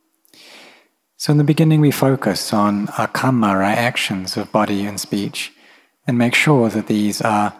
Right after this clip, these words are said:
within the bounds of virtue, that these are virtuous moral acts. And we take up these five precepts. So we'll come here now to stay in the monastery,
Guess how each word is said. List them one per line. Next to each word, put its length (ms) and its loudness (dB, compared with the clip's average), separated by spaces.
within 320 0
the 100 0
bounds 400 -2
of 220 -4
virtue, 480 -6
that 180 -8
these 300 -2
are 100 -2
virtuous 640 -2
moral 420 -2
acts. 440 -8
And 80 -2
we 80 2
take 320 0
up 240 0
these 300 0
five 440 -2
precepts. 720 -4
So 180 -4
we'll 120 2
come 240 0
here 240 0
now 240 0
to 100 -4
stay 240 0
in 80 2
the 80 0
monastery, 720 -2